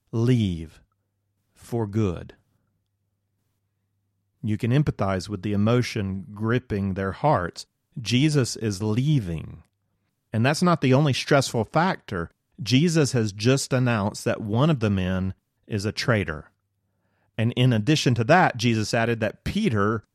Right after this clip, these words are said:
the leader, will deny the Lord before the sun comes up. "Let not your heart be troubled." John told us that earlier in the meal, Jesus became troubled in spirit,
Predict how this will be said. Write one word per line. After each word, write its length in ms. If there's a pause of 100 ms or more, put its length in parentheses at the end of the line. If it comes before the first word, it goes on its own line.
(160)
the 160
leader, 600 (500)
will 260
deny 720
the 160
Lord 580
before 720
the 140
sun 320
comes 280
up. 180 (2750)
"Let 440
not 380
your 260
heart 460
be 160
troubled." 580 (1900)
John 240
told 180
us 160
that 180
earlier 460
in 80
the 80
meal, 240
Jesus 480
became 400
troubled 480
in 100
spirit, 540